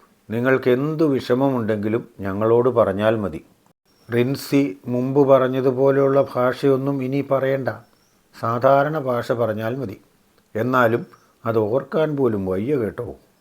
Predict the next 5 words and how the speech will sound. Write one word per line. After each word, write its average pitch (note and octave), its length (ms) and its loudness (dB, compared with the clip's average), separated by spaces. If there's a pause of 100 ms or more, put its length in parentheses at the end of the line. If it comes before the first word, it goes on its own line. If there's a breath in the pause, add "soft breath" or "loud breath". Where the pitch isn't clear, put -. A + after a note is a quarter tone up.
(300)
ഇങ്ങനെ B2+ 520 0 (160)
ഓരോരുത്തരും C3+ 840 4 (180)
പരസ്പരം B2+ 720 0
പറഞ്ഞു B2 460 -2 (200)
പരിചയപ്പെടുത്തി. A2 840 -2